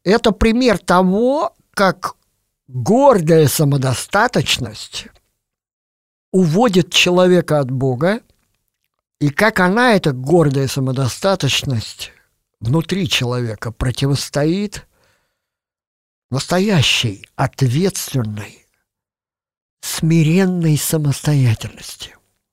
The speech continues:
И давайте мы с вами, э, в этой, посмотрим, как в этой достаточно короткой, в общем, главе, одной из самых, пожалуй, коротких книги пророка Исаия, описывается на приме-, на примере,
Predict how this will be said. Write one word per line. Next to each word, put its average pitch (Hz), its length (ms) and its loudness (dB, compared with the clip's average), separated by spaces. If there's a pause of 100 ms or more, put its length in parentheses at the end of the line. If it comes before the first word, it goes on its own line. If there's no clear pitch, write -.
(280)
И 147 60 -4
давайте 240 360 4
мы 240 160 2
с - 140 -4
вами, 233 480 2
э, 170 420 0
в 160 100 0
этой, 160 460 0
посмотрим, 175 600 0
как 160 220 -2
в 185 60 2
этой 160 240 0
достаточно 180 600 -2
короткой, 220 600 2
в 170 80 2
общем, 165 280 -2
главе, 165 520 4 (880)
одной 185 180 -4
из 160 60 0
самых, 175 380 0
пожалуй, 147 420 0
коротких 165 460 0
книги 143 260 -2
пророка 139 500 -4
Исаия, 208 480 -4 (920)
описывается 240 760 -2
на 208 180 -2
приме-, 202 600 0
на 180 180 2
примере, 170 680 4